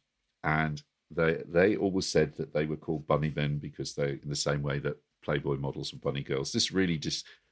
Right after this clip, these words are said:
Drummond really disliked this. And he was desperate to find out what he thought was the real, what were the, what was the real Echo. They, the Bunnymen were really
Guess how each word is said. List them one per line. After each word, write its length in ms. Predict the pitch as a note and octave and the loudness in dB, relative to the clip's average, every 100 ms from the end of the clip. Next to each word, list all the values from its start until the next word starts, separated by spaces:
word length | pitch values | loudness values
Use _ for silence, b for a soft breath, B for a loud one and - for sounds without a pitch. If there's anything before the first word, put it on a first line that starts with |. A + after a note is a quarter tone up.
| b | b
Drummond 320 | B2 G#2+ G2 | 6 6 6
really 220 | F#2 F2 | 4 4
disliked 640 | D2 E2+ - D2+ C#2+ - - | 2 2 2 2 0 -4 -8
this. 300 | C#2+ - - _ _ _ _ _ - | -6 -6 -10 _ _ _ _ _ -2
And 140 | E2 | 0
he 160 | F2+ G2 | 4 6
was 260 | F#2+ F#2 | 6 4
desperate 640 | - - F#2+ - - F2+ - | 2 2 4 2 2 -2 0
to 100 | E2 | -4
find 320 | - D#2 D2 | 0 2 2
out 200 | D2 D#2 | 0 0
what 180 | D#2 D#2+ | -4 -2
he 160 | F2+ | -4
thought 320 | D#2+ E2+ C#2+ | -2 0 0
was 140 | D2+ C#2+ | -4 -6
the 100 | D2+ | -4
real, 460 | C#2+ E2+ E2 D2+ - b b - | 2 4 4 0 -6 b b 2
what 120 | A2+ | 4
were 80 | B2 | 6
the, 120 | G#2 | 6
what 160 | B2+ | 4
was 140 | A#2 G2 | 4 2
the 60 | |
real 280 | F#2 G2+ F2 | 6 6 8
Echo. 440 | D#2+ - D2 C2 C2+ | 6 2 -2 -2 2
They, 140 | F#2 | 2
the 140 | F2+ | 4
Bunnymen 440 | E2 G#2+ G#2 F#2+ E2+ | 6 6 6 4 2
were 120 | E2+ | 2
really 480 | E2 G2 F2+ E2+ | 6 6 6 0